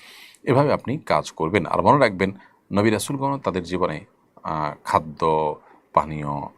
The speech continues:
পরিধেয়, এ সমস্ত বিষয়গুলোতে অনেক বেশি, আহ, অনেক বেশি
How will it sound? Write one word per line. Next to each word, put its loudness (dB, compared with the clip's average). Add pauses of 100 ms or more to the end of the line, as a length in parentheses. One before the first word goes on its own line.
(320)
পরিধেয়, 0
এ -8
সমস্ত -8
বিষয়গুলোতে -6
অনেক -4
বেশি, -4 (400)
আহ, -2
অনেক -2
বেশি -6